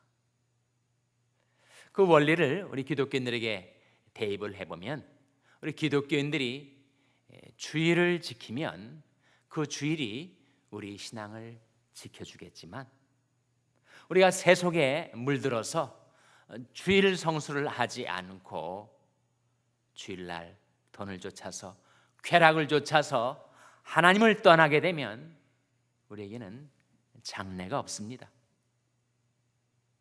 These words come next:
하나님 앞에 정결하고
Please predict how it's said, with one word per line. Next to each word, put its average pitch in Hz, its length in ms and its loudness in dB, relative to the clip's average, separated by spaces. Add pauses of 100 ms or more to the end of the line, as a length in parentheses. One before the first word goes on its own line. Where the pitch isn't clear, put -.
(1800)
하나님 170 440 4
앞에 123 640 2 (800)
정결하고 123 1120 -4